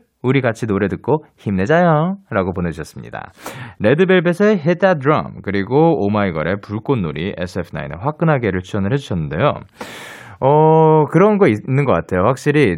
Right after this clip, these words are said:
노래를 듣고 있으면 노래 비트감에 따라서 조금 더 기분이 살짝 바뀌는 거?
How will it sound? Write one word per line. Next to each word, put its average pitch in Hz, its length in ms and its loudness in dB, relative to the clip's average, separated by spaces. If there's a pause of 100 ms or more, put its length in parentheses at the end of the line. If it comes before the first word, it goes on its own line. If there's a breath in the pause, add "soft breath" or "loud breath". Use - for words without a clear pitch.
노래를 175 600 4
듣고 156 400 2
있으면 117 500 2
노래 151 360 4
비트감에 151 540 0
따라서 139 640 2
조금 147 380 -2
더 107 220 4
기분이 165 420 2
살짝 160 260 0
바뀌는 85 400 -6
거? 175 180 0